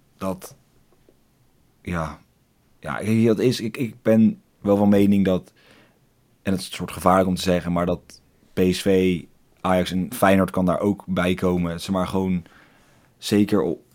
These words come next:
thuis, gewoon niet heel lastig gemaakt kan gaan worden. Ehm, en dat is gewoon simpelweg om het feit dat de selectie van P S V, ondanks dat ze al gespeeld hebben en omdat dat ze gewoon echt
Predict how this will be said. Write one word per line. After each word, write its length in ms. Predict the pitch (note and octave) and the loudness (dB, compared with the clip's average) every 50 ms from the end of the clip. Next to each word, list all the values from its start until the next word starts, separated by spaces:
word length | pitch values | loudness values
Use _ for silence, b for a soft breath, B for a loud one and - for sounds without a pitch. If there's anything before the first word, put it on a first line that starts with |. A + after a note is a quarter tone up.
| _ - _ | _ -14 _
thuis, 480 | - A#2 G2+ G2 G2 G2 F#2 - - - | 2 4 4 4 4 2 0 -4 -10 -12
gewoon 340 | - - G#2 G#2 G2+ G2 G2+ | -6 -2 0 2 2 4 4
niet 160 | A2 A2 G#2+ | 4 4 2
heel 200 | - G#2 G2+ G2 | 2 0 2 4
lastig 320 | F#2+ G2+ G#2 G#2 - - F2+ | 4 4 4 4 2 -4 -4
gemaakt 320 | F2+ F#2 F2+ E2+ D#2+ D#2 | -2 0 0 0 -2 -4
kan 160 | - F2+ E2+ | -6 -8 -6
gaan 120 | D#2 E2 D#2+ | -6 -6 -6
worden. 240 | D#2 D2+ D2 D2+ - _ _ _ _ _ _ _ _ _ _ _ - | -6 -8 -10 -12 -18 _ _ _ _ _ _ _ _ _ _ _ -8
Ehm, 380 | F#2 F#2 F2+ F2+ F2 F2 F2 F2 E2 - _ _ _ _ _ _ _ _ _ - | -4 -2 -2 0 0 -2 -4 -6 -8 -10 _ _ _ _ _ _ _ _ _ -2
en 260 | - G2 G2 F#2+ F#2 | 2 2 2 2 2
dat 160 | F#2+ G2 F#2+ | 2 2 0
is 120 | G2+ F2 | 0 -2
gewoon 200 | - - G2 G2 F#2+ | 0 0 2 2 4
simpelweg 300 | - G#2+ G2+ G2 G2 F#2+ | 4 4 4 4 2 2
om 80 | F#2 | 0
het 80 | F2+ - | -2 0
feit 200 | - G2 F#2 F2+ | 0 0 2 2
dat 100 | F#2 - - - | 0 -4 -6 -6
de 140 | G2 F#2 - - - | -8 -8 -8 -10 -12
selectie 460 | - - - G2+ G2+ G#2 G#2+ - G2 | -10 -6 -2 0 0 0 0 -2 -4
van 120 | G2+ F#2 | -4 -4
P 80 | F2+ F#2+ F#2+ F#2+ | 0 0 0 0
S 100 | F2+ - | 0 -2
V, 180 | - G#2 G2+ F#2+ - | -2 -2 -2 -2 0
ondanks 380 | - A2+ A#2 A#2 A2 G#2+ G#2 | 0 2 4 4 4 4 4
dat 100 | A2 F#2+ | 0 -2
ze 80 | - - | -2 0
al 120 | E2+ F#2 | 0 0
gespeeld 380 | F2+ - - - G#2 G#2 G2 F2+ | -2 -2 0 2 4 4 4 4
hebben 240 | F#2+ F#2 F#2+ F#2+ F2+ | 2 0 2 2 0
en 280 | F2+ F#2+ F#2 F2 - - _ - | 0 0 -2 -4 -6 -10 _ -10
omdat 280 | - F#2+ F2+ F#2 F2 | -6 -6 -6 -6 -4
dat 140 | F#2 F#2 F2+ | -6 -6 -8
ze 80 | - - | -8 -6
gewoon 300 | - F#2+ F#2+ F#2 F#2 F#2 b b b b b b b b b b b b | -4 -2 -2 -2 -2 -4 b b b b b b b b b b b b
echt 240 | - G#2 G2 - | -8 -8 -8 -8